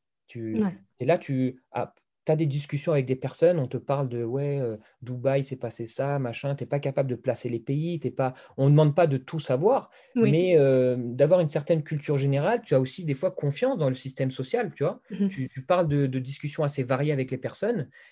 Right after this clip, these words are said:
Speaker 1: et d'un coup, tu t'intègres, comme ça, tu prends confiance. Et ben, le fait de, de, de découvrir comme ça, la curiosité, c'est très, très bon. La curiosité, ça te
Speaker 2: Ouais.
Speaker 1: permet de découvrir des chemins, euh, euh, que tu ne pensais même pas, quoi.
Speaker 2: Et toi aussi, ça t'a permis d'ouvrir des chemins même professionnels,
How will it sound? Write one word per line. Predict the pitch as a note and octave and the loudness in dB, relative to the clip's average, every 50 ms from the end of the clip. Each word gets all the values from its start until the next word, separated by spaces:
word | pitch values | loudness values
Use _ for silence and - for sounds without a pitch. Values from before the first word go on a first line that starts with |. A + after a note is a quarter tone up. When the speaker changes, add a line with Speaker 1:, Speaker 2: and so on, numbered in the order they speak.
| _ _ _ | _ _ _
Speaker 1:
et | - C#3 E3+ F3+ F3 D3+ C3 | -6 -4 -2 0 0 0 0
d'un | B2+ C3 B2 | 0 -2 -2
coup, | - - G#3 | -4 -8 -12
tu | - - | -10 -8
t'intègres, | - C3+ A#2+ - - E3 G#3 F3+ D3+ - - - - | -8 -8 -6 -4 -2 -2 0 0 -2 -4 -6 -12 -10
comme | - C3 A#2+ | -8 -8 -6
ça, | A2+ F3 F#3 | -4 -6 -6
tu | - - | -6 -8
prends | - - D#3+ | -8 -6 -4
confiance. | D3 - C#3 B2+ - D#3 F#3 A3 G#3+ - - _ _ _ _ _ _ - | -4 -4 -4 -4 -4 -4 -6 -6 -8 -14 -20 _ _ _ _ _ _ -8
Et | A2 | -6
ben, | A#2+ | -4
le | B2+ B2+ | -4 -4
fait | B2+ F3+ E3+ | -4 -4 -4
de, | D3 C#3 | -4 -4
de, | B2+ B2+ B2 B2 A#2+ A#2 A2+ A2 A2 _ _ - | -4 -4 -6 -4 -4 -4 -6 -8 -10 _ _ -14
de | B2 | -6
découvrir | A2+ D3+ - - - D3 C#3 D#3+ G3+ - | -4 -4 -4 -4 -4 -4 -4 -4 -6 -8
comme | - B2+ A#2+ | -8 -8 -6
ça, | - - D#3 | -4 -2 -2
la | E3 B2+ - | -2 -2 -4
curiosité, | - - D#3+ C#3+ C3+ B2 B2 - G#3 | -4 -4 -4 -2 -2 -4 -4 -6 -8
c'est | G3+ - D3 - | -6 -6 -8 -12
très, | - - F3+ | -10 -10 -10
très | E3 - - D3 | -8 -6 -6 -6
bon. | E3 G3 E3+ C#3+ _ - - _ - | -4 -6 -8 -10 _ -18 -20 _ -10
La | C3 A#2 | -10 -10
curiosité, | - - C3 B2 B2 - - C3 | -8 -6 -6 -6 -4 -4 -6 -4
ça | - G#2 | -4 -4
te | |
Speaker 2:
Ouais. | - - | -2 -2
Speaker 1:
permet | - B2+ D3+ D#3 | -2 -2 -2 -2
de | B2+ | -2
découvrir | A2+ B2+ B2+ - C3+ C#3+ B2+ | -4 -6 -6 -6 -6 -6 -4
des | B2 | -6
chemins, | - - - C3 D3 D#3 D3+ C#3 | -6 -6 -4 -4 -2 -2 -2 -2
euh, | A#2+ A2+ G#2+ G#2 - _ _ _ _ _ _ _ _ - | -4 -4 -6 -10 -12 _ _ _ _ _ _ _ _ -14
euh, | - - - - - C2+ - - - - | -12 -10 -10 -10 -10 -12 -14 -14 -16 -12
que | - - | -10 -12
tu | B2 - - | -10 -10 -8
ne | A#2 | -6
pensais | - B2 - - B2+ | -6 -6 -4 -4 -4
même | C3+ D3 | -2 -2
pas, | D3 F#3+ - | -2 -4 -4
quoi. | - - - _ _ _ _ _ _ _ - | -6 -10 -16 _ _ _ _ _ _ _ -2
Speaker 2:
Et | - A#3+ A#3+ A#3+ G#3+ | 2 2 4 4 4
toi | - A#3 A3 | 6 6 6
aussi, | G3+ G#3 F#4 | 8 8 8
ça | A4 G#4 D4+ | 6 6 4
t'a | G3+ F#3+ | 2 2
permis | G3+ G3+ G3 A3 A3 | 2 2 2 2 2
d'ouvrir | G3 G#3 G3+ G#3+ G#3 G3+ G3 G#3 | 2 0 0 0 0 0 0 0
des | G3 G3+ | -2 -2
chemins | - - G#3+ G#3 | -2 -2 -2 -2
même | G3+ G3 F#3+ | 0 -2 -2
professionnels, | F#3+ - G#3 G3 - F#3 - A3+ C4+ | -4 -6 -8 -8 -8 -8 -6 -4 -4